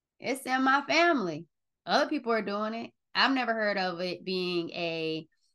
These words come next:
P C O S or endometriosis or some type of hormonal imbalance. Like,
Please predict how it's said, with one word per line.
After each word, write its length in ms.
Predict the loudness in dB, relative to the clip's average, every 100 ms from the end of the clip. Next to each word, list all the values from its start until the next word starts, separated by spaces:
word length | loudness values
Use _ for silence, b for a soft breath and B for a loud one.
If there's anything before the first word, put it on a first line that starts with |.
| _ _ _ _ _ _ _ -10
P 200 | -2 -2
C 280 | -2 -2 0
O 220 | 2 2
S 280 | 0 -2 -4
or 120 | -4
endometriosis 1120 | -2 -2 -2 -2 -4 -4 -4 -4 -4 -6 -8 -6
or 280 | -6 -4 -4
some 280 | -4 -6 -2
type 340 | -2 -2 -4
of 300 | -4 -4 -8 _ _ _ -2
hormonal 560 | 2 2 2 0 0
imbalance. 680 | 0 0 0 0 -4 -8 -4
Like, 280 | -2 -2